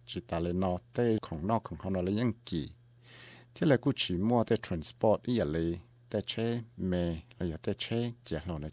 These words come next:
chạy. Thế là phong yêu tao chỉ là tê chế sư. Giờ lấy nó, chè lấy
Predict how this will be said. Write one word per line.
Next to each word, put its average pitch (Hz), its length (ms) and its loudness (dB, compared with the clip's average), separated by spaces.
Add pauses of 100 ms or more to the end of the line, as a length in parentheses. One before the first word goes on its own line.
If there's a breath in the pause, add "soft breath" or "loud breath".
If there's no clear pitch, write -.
chạy. 92 360 -4
Thế - 100 2
là 104 220 6
phong 127 120 2
yêu 107 80 4
tao 90 200 -2
chỉ - 180 -4
là - 100 -4
tê 107 180 -4
chế - 240 -6
sư. 110 280 -4 (920)
Giờ 104 100 2
lấy 95 140 2
nó, 90 280 2 (200)
chè 85 140 -2
lấy 92 260 2